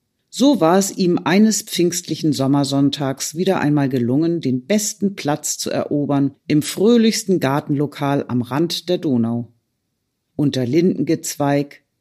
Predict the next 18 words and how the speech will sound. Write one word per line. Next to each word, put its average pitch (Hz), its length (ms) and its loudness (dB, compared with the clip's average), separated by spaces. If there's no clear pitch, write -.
noch 143 160 -2
dazu 139 400 -4
blühendem, 151 800 4
schattig 214 600 -2
und 131 160 -2
sonnig 165 420 0
zugleich, 185 680 -2
so 233 240 2
dicht 208 460 -2
am 147 120 0
Saum 156 420 2
des 147 240 -2
rauschenden 143 600 0
Stromes, 160 720 -2
dass - 180 -6
man 143 140 4
die 135 100 -2
blaue, 175 640 0